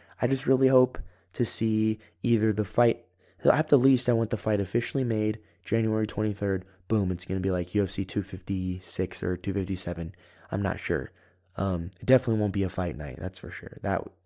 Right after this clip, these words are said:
<laughs> the U F C would be crazy if they just did a fight night. Um, yeah, so I just want to, f-, at the least, see the fight officially made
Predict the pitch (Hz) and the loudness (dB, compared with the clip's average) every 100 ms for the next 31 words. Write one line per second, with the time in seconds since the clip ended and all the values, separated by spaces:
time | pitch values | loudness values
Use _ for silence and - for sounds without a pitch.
0 | _ _ _ _ _ - - 127 101 104 | _ _ _ _ _ -6 2 2 2 2
1 | 110 117 117 110 104 - - 107 107 95 | 4 4 4 0 0 -4 -2 2 2 2
2 | 92 87 - _ _ _ - - 95 95 | -2 -4 -12 _ _ _ -8 -4 -2 -4
3 | - 95 92 - 95 - 85 - _ _ | -4 -6 -6 -6 -6 -8 -12 -12 _ _
4 | _ _ 107 101 87 85 85 _ _ _ | _ _ -2 0 0 -4 -8 _ _ _
5 | _ _ _ _ _ _ _ _ - 120 | _ _ _ _ _ _ _ _ -8 0
6 | 120 120 120 127 123 - - - 127 - | 4 4 4 0 0 -4 -12 -6 -4 0
7 | 120 113 92 - 107 101 104 101 101 127 | 2 2 0 -2 -2 0 0 0 0 0
8 | 123 139 120 110 117 | 0 -2 -2 0 -2